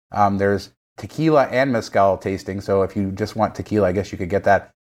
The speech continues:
from all. So you, my guess is usually with these sorts of things, they give you, like, a punch card or something, and you can get one sample from each place, but,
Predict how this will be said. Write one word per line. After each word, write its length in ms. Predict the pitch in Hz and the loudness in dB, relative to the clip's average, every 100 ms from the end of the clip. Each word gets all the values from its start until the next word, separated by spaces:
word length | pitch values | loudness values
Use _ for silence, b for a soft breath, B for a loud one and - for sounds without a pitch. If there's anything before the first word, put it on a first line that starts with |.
| - | -8
from 140 | 113 | -2
all. 340 | 107 117 120 107 | 4 4 4 0
So 100 | 120 | -4
you, 200 | 110 107 _ _ - | -4 -6 _ _ -6
my 120 | 131 | -2
guess 260 | 151 156 | 0 0
is 140 | 160 135 | 0 0
usually 260 | 170 165 | 0 0
with 140 | 139 123 | 0 0
these 160 | 123 | -4
sorts 180 | 127 120 | -4 -6
of 60 | 107 | -4
things, 200 | 113 107 | -6 -4
they 100 | 104 | -4
give 160 | 117 | -2
you, 100 | 117 | -2
like, 160 | 104 101 | -2 -2
a 80 | 95 | -2
punch 280 | - 117 - | -2 -2 0
card 240 | 113 113 | 2 2
or 60 | 110 | 2
something, 420 | 110 110 113 107 | -2 -4 -4 -4
and 200 | 95 90 _ _ _ | -4 -6 _ _ _
you 100 | 107 | -4
can 200 | 107 107 | -2 -2
get 180 | 101 110 | 2 2
one 220 | 101 110 | 2 0
sample 380 | 107 110 107 107 | 0 -2 0 -2
from 220 | 101 98 | -2 -4
each 180 | 104 - | -4 -6
place, 360 | - 101 110 - | -2 -2 -2 -6
but, 340 | 104 98 - | 0 0 0